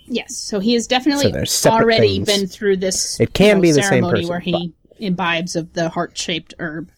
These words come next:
Speaker 1: before. Yeah.
Speaker 2: And presumably there was a, a challenge after
Speaker 1: Mm-hmm.
Speaker 2: T'Chaka got, like, seriously injured and was, and he probably
Speaker 1: Yeah.
Speaker 2: got seriously injured 'cause he's just too old.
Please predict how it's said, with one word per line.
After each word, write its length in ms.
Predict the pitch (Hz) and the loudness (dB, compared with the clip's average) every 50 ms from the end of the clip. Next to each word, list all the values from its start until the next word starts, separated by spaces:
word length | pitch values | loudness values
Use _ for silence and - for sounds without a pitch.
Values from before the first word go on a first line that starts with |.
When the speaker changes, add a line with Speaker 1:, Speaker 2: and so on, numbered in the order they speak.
| _ _ _ _ _ _ _ _ | _ _ _ _ _ _ _ _
Speaker 1:
before. 540 | - 196 180 - 185 165 143 - - 185 - _ _ _ _ _ _ _ _ _ _ | -8 -8 -6 -4 -6 -6 -6 -8 -12 -16 -16 _ _ _ _ _ _ _ _ _ _
Yeah. 160 | - - - 185 - _ _ _ _ _ _ _ _ _ _ _ _ _ _ _ _ _ _ _ _ _ _ - | -20 -20 -20 -20 -20 _ _ _ _ _ _ _ _ _ _ _ _ _ _ _ _ _ _ _ _ _ _ -6
Speaker 2:
And 140 | 123 127 - | -4 0 2
presumably 600 | 143 131 127 151 147 139 123 123 123 123 120 117 | 2 2 4 4 4 4 4 6 6 6 6 6
there 180 | 107 110 110 107 | 6 6 6 6
was 160 | 107 107 107 | 6 6 4
a, 140 | 107 107 104 | 4 2 2
a 60 | 98 - | 0 -2
challenge 500 | - - 131 113 107 107 104 104 98 107 | 0 0 0 2 2 2 0 0 0 0
after 360 | 107 101 - - 110 101 104 | 0 0 0 0 0 0 2
Speaker 1:
Mm-hmm. 100 | 101 95 | 2 0
Speaker 2:
T'Chaka 460 | 92 90 - 113 104 - 123 107 104 - - - - - - _ - | 0 2 2 2 2 4 4 2 2 2 -2 -16 -20 -20 -20 _ -2
got, 240 | 117 117 104 104 - | 0 2 2 2 0
like, 240 | - 113 101 104 104 - - | -2 -4 -4 -4 -6 -8 -10
seriously 800 | - - - - 139 131 123 123 123 117 107 - 123 120 120 123 | -8 -4 0 4 4 4 6 4 4 2 2 0 0 0 2 2
injured 460 | 113 120 110 98 101 101 104 101 95 | 0 0 0 2 2 2 2 2 0
and 220 | 98 101 104 104 101 | -2 -2 -2 0 0
was, 180 | 101 95 - - - - - - | 0 0 -2 -8 -14 -12 -4 0
and 80 | - | 0
he 40 | 226 | 0
probably 300 | - - 135 - 117 123 | 2 0 -4 -4 -2 0
Speaker 1:
Yeah. 40 | - | 0
Speaker 2:
got 120 | 131 120 | 0 0
seriously 400 | - - 135 139 143 135 - 151 | 0 2 2 2 2 2 2 0
injured 240 | 147 147 170 151 - | 0 0 -2 -4 -2
'cause 160 | - 185 180 | -4 -6 -4
he's 160 | - 202 185 | -4 -6 -6
just 300 | - - 220 220 - _ | -2 -2 -2 -2 -2 _
too 200 | - - 247 240 | -6 -4 -2 -2
old. 460 | - 220 403 392 - - 60 - - | 2 2 2 2 2 0 -8 -16 -20